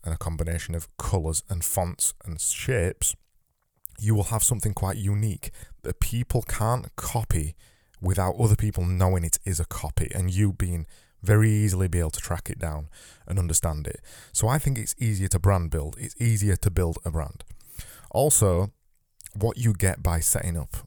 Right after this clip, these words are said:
a visual account is you start learning how to design things. And I think design, next to copywriting, is an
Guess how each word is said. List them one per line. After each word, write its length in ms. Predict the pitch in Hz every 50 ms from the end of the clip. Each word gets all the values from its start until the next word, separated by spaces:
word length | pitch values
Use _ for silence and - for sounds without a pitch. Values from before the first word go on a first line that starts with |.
| - -
a 80 | - 82
visual 340 | 82 120 135 147 123 76
account 440 | 73 - - - 71 67 76 73 - - - - - - - _ _ _
is 160 | - 95 90
you 80 | 117 113
start 300 | - - 117 101 92 -
learning 440 | 98 98 98 101 95 92 90 87 82
how 200 | 87 - 87 80
to 140 | - -
design 380 | 73 87 82 101 101 104 95 78
things. 440 | - - 76 71 71 - - - - - - - - - _ _ - - -
And 120 | 90 92
I 120 | 107 120 123
think 380 | - 127 120 - - - 82
design, 640 | - 104 92 - 104 101 101 90 71 65 71 80 - - _ _ _ _ -
next 320 | 87 92 95 - - -
to 100 | - 76 - _ _ -
copywriting, 960 | - - - - 139 - - 117 82 73 58 50 - - - 71 67 69 - - - - - - - - _ _ _ _ _ _
is 380 | - 90 90 85 78 78 - - - _ _ _ _
an 160 | 90 92 92